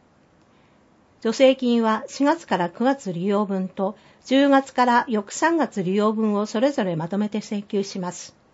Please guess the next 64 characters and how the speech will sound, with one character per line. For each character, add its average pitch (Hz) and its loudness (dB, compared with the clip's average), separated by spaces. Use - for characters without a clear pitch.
四 247 0
月 277 4
か 208 -2
ら 196 0
九 269 0
月 254 2
末 226 -2
の 208 0
利 196 -2
用 226 2
分 220 0
は 220 0
十 294 4
月 320 0
三 330 0
十 240 0
一 208 -4
日 208 -4
火 233 0
曜 277 2
ま 214 0
で 185 -4
に 190 -6
窓 233 0
口 277 -2
に 185 -2
請 196 -6
求 196 -2
し 196 -12
て 202 -6
く 202 -12
だ 180 -2
さ 175 -12
い。 180 -14
タ 269 -2
ツ 320 -2
ノ 339 6
コ 330 4
預 320 2
か 311 4
り 311 0
保 320 0
育 294 0
利 185 -2
用 208 2
助 202 -4
成 202 -6
金。 202 -8
対 247 6
象 294 4
事 311 0
業 269 6
を 196 2
利 180 -2
用 208 0
し - -8
た 233 0
児 254 0
童 240 4
の 175 -2
保 190 -6
護 202 -2
者 175 -6
に 180 -8